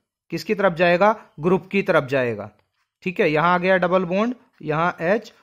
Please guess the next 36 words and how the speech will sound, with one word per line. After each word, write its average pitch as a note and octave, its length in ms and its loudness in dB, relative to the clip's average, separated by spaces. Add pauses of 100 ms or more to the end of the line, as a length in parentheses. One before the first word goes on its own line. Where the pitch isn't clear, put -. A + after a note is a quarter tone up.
(120)
और D#3+ 120 -4
यहां E3 240 0
बॉन्ड F3+ 220 -2
कैसा? G3 420 0 (240)
यहां E3 160 -2
सिंगल, C3+ 420 -6 (240)
और - 260 -8
ओ F3 120 0
पर G#3+ 180 0
क्या F#3 220 0
है? G3 240 -4 (260)
ओ D#3 120 -2
पर D3+ 180 -2
है F3 120 -2
लोन D3 260 -2
पेयर। A#2 360 -8 (1120)
चार्ज F3+ 260 0
कैसा G#3+ 260 0
आ G3 80 4
गया G3 200 2
ओ F#3 120 0
पर? A3 480 -2
ओ D#3+ 100 -8
पर E3+ 180 0
चार्ज D3 260 -2
आ C#3 80 -2
गया C#3 240 -4
है D#3+ 60 -4
नेगेटिव, B2 500 -10 (320)
और D3+ 100 -6
यहां E3 180 0
पर G#3 140 -4
कैसा G#3 320 0
आ F3 40 2
गया? F#3+ 280 0 (320)
पॉजिटिव। B2+ 460 -6